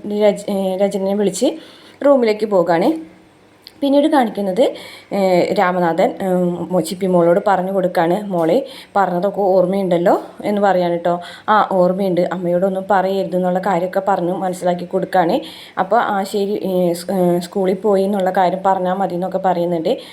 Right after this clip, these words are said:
അപ്പോൾ ആ, ചിപ്പിയാണെന്നുണ്ടെങ്കിൽ അതിനൊക്കെ സമ്മതിക്കാണ് കേട്ടോ. അതുപോലെ സ്വപ്നവല്ലിയും ചിപ്പിനോട് കാര്യങ്ങളൊക്കെ പറഞ്ഞ് മനസ്സിലാക്കുന്നുണ്ട്. "അമ്മ എന്ത് ചോദിച്ചിട്ടുണ്ടെങ്കിലും അതിനൊന്നും, ഏ, എന്ത്, വേറൊരു രീതിയിലും പറയരുത്, ഇന്ന് നടന്ന കാര്യങ്ങളൊന്നും പറയരുത്, ഏ, സ്കൂളിൽ പോയി എന്നുള്ള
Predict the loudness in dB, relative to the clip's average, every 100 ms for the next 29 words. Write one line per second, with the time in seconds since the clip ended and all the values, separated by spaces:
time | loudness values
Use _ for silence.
0 | -20 -10 -2 2 2 2 0 -2 -4 2
1 | 4 4 0 0 -2 -2 -2 -2 -2 -2
2 | -2 -4 0 2 2 2 0 0 -10 -20
3 | _ _ _ -4 0 4 4 4 0 -2
4 | 0 2 2 -2 -4 -4 -2 2 2 2
5 | 2 2 0 0 0 0 0 -2 -2 2
6 | 2 0 -2 0 0 0 -2 0 0 -2
7 | -2 -2 -4 -4 -6 -4 0 0 0 -2
8 | -2 -4 -2 0 -2 -10 -10 -2 0 0
9 | 0 4 4 4 2 0 -2 -2 0 2
10 | 4 2 4 2 2 -4 -20 -12 -8 0
11 | 4 4 4 2 0 0 0 -2 -2 0
12 | 0 0 0 -2 2 2 2 0 0 0
13 | -2 -2 -2 2 2 2 0 -2 -2 0